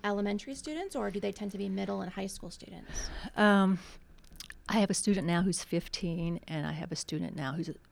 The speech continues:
Speaker 2: he'll be eleven.
Speaker 1: Okay.
Speaker 2: So, um, it, I th-, um, it depends on when they catch it. When parents,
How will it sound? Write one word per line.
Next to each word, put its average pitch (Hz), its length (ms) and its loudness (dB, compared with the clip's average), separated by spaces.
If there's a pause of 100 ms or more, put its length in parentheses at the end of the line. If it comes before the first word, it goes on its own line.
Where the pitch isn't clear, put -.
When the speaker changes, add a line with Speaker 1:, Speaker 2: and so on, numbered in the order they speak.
(260)
Speaker 2:
he'll 151 200 -2
be 151 140 -2
eleven. 143 480 -4 (240)
Speaker 1:
Okay. 202 240 -8 (460)
Speaker 2:
So, 156 640 2
um, 151 540 0 (480)
it, 196 140 0 (320)
I 170 120 0
th-, - 140 -8 (560)
um, 143 480 -6 (260)
it 175 140 -2
depends 196 320 2
on 180 60 0
when 180 120 4
they 180 80 2
catch - 320 -2
it. - 180 -4
When 165 200 0
parents, 165 760 -4